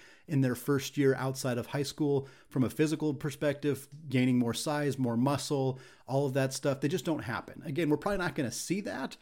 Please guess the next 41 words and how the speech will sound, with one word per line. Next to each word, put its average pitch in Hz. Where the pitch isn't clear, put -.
That's 139
not 170
necessarily 160
something 151
we're 143
gonna 135
notice 123
until 139
year 123
two, 135
or 165
maybe, 127
<laughs> 131
maybe 143
not 160
something 165
we 160
would 160
notice 139
at 131
all. 156
But 175
that 220
would 208
be 214
a 190
worst 175
case 165
scenario, 165
is 113
that 117
he's 156
not 151
getting 147
stronger. 127
He's 120
not 143
getting 139
faster. 117
He, 107
his, 139